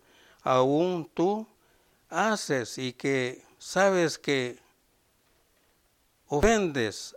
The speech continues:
al Señor tu Dios, estás haciendo un acto de vo-, de valentía,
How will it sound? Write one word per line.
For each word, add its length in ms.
al 220
Señor 600
tu 140
Dios, 640
estás 440
haciendo 680
un 360
acto 560
de 260
vo-, 500
de 520
valentía, 1120